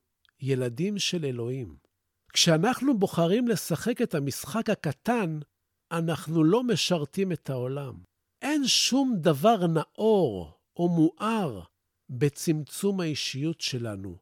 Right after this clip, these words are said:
רק כדי שאנשים ירגישו נוח בחברתנו. נולדנו כדי לממש את הקסם האלוהי הגדול בנו, הוא לא גלום רק בחלק מאיתנו.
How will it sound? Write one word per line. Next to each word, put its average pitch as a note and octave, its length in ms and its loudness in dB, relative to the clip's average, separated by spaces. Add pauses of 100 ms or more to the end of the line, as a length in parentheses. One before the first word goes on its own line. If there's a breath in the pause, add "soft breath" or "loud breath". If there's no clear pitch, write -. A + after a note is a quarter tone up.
(360)
רק E3+ 580 -2
כדי E3 300 0
שאנשים E3+ 840 -2
ירגישו D3 600 -2
נוח C#3+ 420 -4
בחברתנו. G2 1000 -14 (460)
נולדנו D#3 1040 0
כדי C3+ 280 -4
לממש A#2+ 680 -6
את D3 140 -8
הקסם F#3+ 760 -2
האלוהי B2+ 520 -4
הגדול C3+ 580 -2
בנו, D3 520 -2 (360)
הוא D#3 180 8
לא G3 240 10
גלום G3+ 380 4
רק F3 260 0
בחלק D3 680 -2
מאיתנו. E2 640 -12